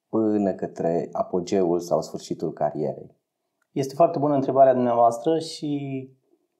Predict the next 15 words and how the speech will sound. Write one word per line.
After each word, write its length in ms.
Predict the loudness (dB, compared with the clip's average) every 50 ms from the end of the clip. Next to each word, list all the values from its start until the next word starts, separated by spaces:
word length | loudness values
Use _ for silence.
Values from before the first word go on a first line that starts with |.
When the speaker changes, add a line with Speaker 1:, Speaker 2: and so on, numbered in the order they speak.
| _ -16 -10
Speaker 2:
așa 280 | -10 -4 2 2 4
cum 80 | 4 4
îmi 100 | 2 6
place 240 | 4 4 4 4 -2
mie 160 | -2 -2 -2
să 120 | -2 -4
spun, 280 | -8 -8 -4 -4 -4 0
cea 120 | 0 2
mai 120 | 4 4 2
bună 200 | 2 2 0 2
metodă 460 | 0 0 -2 -2 -2 -2 0 0 0
e 120 | 0 0
metoda 360 | 0 0 0 0 2 0 2 2
care 120 | 2 0
funcționează 720 | 0 -2 -6 -6 -4 -2 0 0 0 0 -4 -8 -10